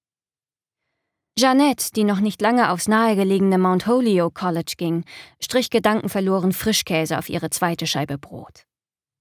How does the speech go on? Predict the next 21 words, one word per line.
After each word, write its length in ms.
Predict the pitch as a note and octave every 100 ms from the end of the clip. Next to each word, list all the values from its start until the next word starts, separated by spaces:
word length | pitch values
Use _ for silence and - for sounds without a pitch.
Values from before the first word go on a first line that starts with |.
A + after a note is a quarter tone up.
| _ A#3+
Mit 160 | B3+
am 160 | A3 A#3+
Tisch 280 | D4 C#4+ -
saß 320 | A3+ B3 -
Tante 320 | B3+ B3 -
Esther, 500 | G#3+ - E3+ D3+ C3+ _ _ -
die 80 | G#3+
kurz 240 | G#3+ F#3+
vorbeigeschaut 680 | F3 D#3+ F#3 F#3 - F3 F3
hatte, 220 | F#3 F3+
um 140 | D#3+ -
einen 340 | G3 G3+ G3+
ihrer 220 | F#3 E3+
berühmten 500 | F3+ F3+ A3+ - F3+
Marmorkuchen 800 | E3 G3 F#3+ E3 - D#3+ - D#3
abzuliefern 720 | - - F3 E3+ F3 E3 E3 - - - -
und 140 | C4
zum 160 | - B3+
Essen 340 | G#3 F#3+ G#3
geblieben 500 | A3 A3+ D#3 D3 B2
war. 280 | - - -